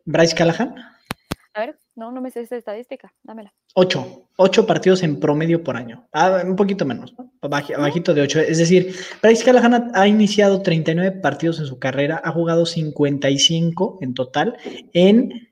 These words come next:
Speaker 1: cinco años en la N F L. Estamos hablando de que tiene seis intercepciones, este, y pues no mucho más.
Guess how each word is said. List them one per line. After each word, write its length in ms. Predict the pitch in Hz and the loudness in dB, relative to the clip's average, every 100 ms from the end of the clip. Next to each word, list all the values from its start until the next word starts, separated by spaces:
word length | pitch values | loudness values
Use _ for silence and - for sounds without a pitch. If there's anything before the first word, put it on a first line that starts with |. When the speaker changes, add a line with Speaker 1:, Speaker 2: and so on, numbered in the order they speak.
| - | -12
Speaker 1:
cinco 440 | - 208 202 196 | 2 4 6 6
años 280 | 185 185 170 | 4 2 0
en 100 | 147 | -4
la 140 | 143 | -4
N 160 | 147 147 | -6 -6
F 180 | 139 156 | -6 -6
L. 240 | 131 123 | -6 -10
Estamos 320 | - 196 208 175 | -6 0 2 2
hablando 200 | 175 190 | 2 0
de 60 | |
que 80 | 185 | -2
tiene 220 | - 170 | -4 -4
seis 280 | 165 185 190 | 0 -2 0
intercepciones, 1000 | 202 175 143 151 - 175 180 269 - _ _ _ _ _ _ - | -2 -4 -8 -10 -10 -8 -6 -8 -12 _ _ _ _ _ _ -10
este, 800 | 135 127 127 - 131 127 127 - | -8 -8 -10 -8 -6 -4 -8 -8
y 440 | 131 127 127 127 | -6 -4 -4 -4
pues 220 | 123 131 | -4 -4
no 120 | 143 170 | 0 0
mucho 240 | 165 160 | 2 4
más. 340 | 175 233 - | 4 2 0